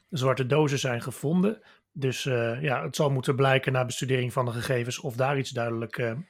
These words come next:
uit wordt. We weten in elk geval dat het toestel in heel erg slecht weer vertrok vanuit Jakarta. En dat het na een paar minuten, eh, als een baksteen omlaag viel en in zee stortte.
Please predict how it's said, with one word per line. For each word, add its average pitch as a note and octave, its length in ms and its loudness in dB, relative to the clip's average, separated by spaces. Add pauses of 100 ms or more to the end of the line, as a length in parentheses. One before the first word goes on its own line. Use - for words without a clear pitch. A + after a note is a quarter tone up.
uit B2 240 -2
wordt. B2 440 -4 (600)
We C3 240 -4
weten C3+ 320 0
in C3+ 60 0
elk D#3+ 180 2
geval E3+ 340 4
dat D#3 100 4
het D3 120 -2
toestel C#3+ 400 2
in C3+ 60 0
heel C#3 220 4
erg B2+ 120 0
slecht - 320 0
weer C3 260 2
vertrok - 380 -4
vanuit D#3+ 260 2
Jakarta. D#3 540 -2 (560)
En D3+ 120 -2
dat C#3 100 2
het B2 80 -4
na C3 80 2
een A#2+ 120 0
paar C#3 220 4
minuten, C3+ 680 0
eh, D#3 60 -4
als C#3 140 0
een B2+ 120 -2
baksteen C3 380 0
omlaag B2+ 400 0
viel C#3+ 260 0
en B2 80 0
in B2 120 -2
zee B2+ 200 2
stortte. C#3+ 460 -6